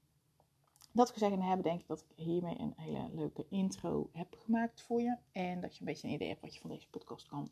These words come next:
gaan verwachten. En, eh, nou ja, als je dit twintig minuten vol hebt gehouden, vind ik het echt al helemaal fantastisch. En, eh, dan hoor ik je gewoon, of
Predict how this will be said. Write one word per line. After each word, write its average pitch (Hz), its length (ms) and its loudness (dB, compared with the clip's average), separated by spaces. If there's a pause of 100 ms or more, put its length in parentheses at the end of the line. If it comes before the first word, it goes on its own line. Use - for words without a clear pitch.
(140)
gaan 151 260 -6 (100)
verwachten. 202 560 -6 (540)
En, 180 580 -4
eh, 170 100 -10 (140)
nou 165 220 -6
ja, - 140 -8
als - 180 -10
je - 80 -8
dit - 140 -14
twintig 202 300 0
minuten 208 240 2
vol 202 160 0
hebt 202 140 -4
gehouden, 190 500 -2
vind 190 200 0
ik - 60 -12
het - 100 -8
echt - 180 -8
al 170 100 -4
helemaal 160 500 2
fantastisch. - 680 -2
En, 160 420 -10
eh, 160 200 -14
dan - 320 -14
hoor 160 240 -2
ik 180 120 -6
je - 120 -8 (100)
gewoon, - 260 -8 (120)
of 165 120 -12